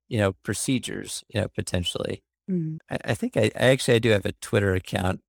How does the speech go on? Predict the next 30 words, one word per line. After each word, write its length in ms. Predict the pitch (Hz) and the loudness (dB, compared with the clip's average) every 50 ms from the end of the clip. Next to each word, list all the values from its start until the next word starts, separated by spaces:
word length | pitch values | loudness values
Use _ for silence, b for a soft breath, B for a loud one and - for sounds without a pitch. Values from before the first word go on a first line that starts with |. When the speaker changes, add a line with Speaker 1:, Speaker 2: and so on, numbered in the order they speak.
| _ | _
Speaker 1:
I, 140 | - 120 - - | -10 -10 -10 -6
I 120 | - - 127 | -2 0 2
don't 240 | 131 113 98 - 104 | 2 2 0 0 -2
manage 420 | 101 98 101 98 95 92 - - | 0 2 2 2 0 -2 -2 0
that 180 | 101 92 101 101 | 0 0 0 0
one. 100 | 101 101 | 2 2
The 80 | 104 | 2
w-, 160 | 101 101 101 - - - | 2 0 -2 -4 -4 -2
my 120 | 104 101 | 0 0
website 500 | 98 98 101 101 - - - 104 - - | 2 2 2 0 0 -2 -6 -6 -6 -6
company 360 | - - 95 - - 104 101 | -8 -12 -12 -8 -6 -6 -4
takes 260 | - - - - - - | -4 -6 -8 -8 -8 -12
care 200 | - - 101 98 | -8 -8 -6 -6
of 100 | 98 92 | -6 -4
that 200 | 90 92 - - | -4 -4 -4 -4
one 200 | - 92 92 92 | -4 -4 -4 -4
and 100 | 95 98 | -2 -4
also 220 | 101 - - 101 | -4 -4 -4 -8
Facebook 480 | - - - 98 90 - - - 104 - _ | -8 -4 -2 -2 -2 -2 -6 -10 -14 -10 _
as 120 | 110 104 107 | -8 -6 -2
well. 280 | 98 92 92 92 92 | 0 0 0 0 -2
But 240 | 95 - 92 95 - _ _ _ _ _ _ _ _ _ _ _ _ _ | 0 0 0 0 0 _ _ _ _ _ _ _ _ _ _ _ _ _
Instagram, 600 | 120 143 143 - 165 127 117 113 107 107 104 101 - _ _ _ _ _ | -4 -4 -2 -2 -4 -2 0 0 0 0 -4 -8 -10 _ _ _ _ _
you 120 | - 104 95 | -2 -2 0
know, 180 | 98 98 95 | 0 -2 -2
I, 160 | - 107 - - - | 0 -2 -2 -2 -2
I 80 | 107 | -4
tend 260 | 104 - - 98 98 - | -4 -2 -4 -4 -4 -4
to 280 | - - 95 92 92 | -6 -4 -4 -2 -2
s-, 220 | 90 90 - - | -4 -4 -8 -12